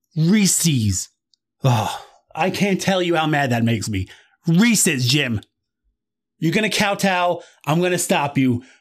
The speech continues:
but you at least call a Reese's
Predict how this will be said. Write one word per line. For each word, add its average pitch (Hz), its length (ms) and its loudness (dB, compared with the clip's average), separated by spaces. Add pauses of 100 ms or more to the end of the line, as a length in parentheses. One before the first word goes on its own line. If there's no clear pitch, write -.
but 170 180 -2
you 175 180 -4
at 165 140 -6
least 175 540 -2 (420)
call 190 540 0
a 160 160 -2
Reese's 196 640 0